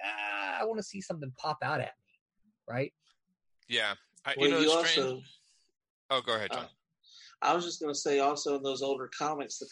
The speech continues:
Speaker 3: cover also had told a story pertaining to the book too, as well, which is something that,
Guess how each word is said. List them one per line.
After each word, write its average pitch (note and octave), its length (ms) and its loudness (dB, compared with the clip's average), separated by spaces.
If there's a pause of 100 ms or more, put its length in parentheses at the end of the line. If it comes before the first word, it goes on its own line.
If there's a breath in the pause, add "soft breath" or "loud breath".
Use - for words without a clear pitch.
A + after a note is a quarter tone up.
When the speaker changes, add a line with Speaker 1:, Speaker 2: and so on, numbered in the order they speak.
Speaker 3:
cover E3+ 360 0
also C3 420 -2
had C#3 100 -8 (220)
told C#3+ 240 -6
a - 20 -10
story C3 640 0 (1300 loud breath)
pertaining D3 580 2
to C#3+ 200 0
the B2 120 -4
book C3+ 400 0
too, C#3 520 0
as A#2+ 320 -4
well, C3 460 0
which B2+ 220 -4
is B2 160 -4
something B2+ 520 -10
that, A#2 280 -2